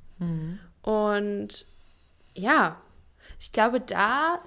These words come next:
Speaker 2: wird der Glaube so richtig geprüft und der, der Gläubige.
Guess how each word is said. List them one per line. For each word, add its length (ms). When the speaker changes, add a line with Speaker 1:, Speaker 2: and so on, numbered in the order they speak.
Speaker 2:
wird 340
der 100
Glaube 400
so 120
richtig 540
geprüft 1080
und 220
der, 240
der 160
Gläubige. 680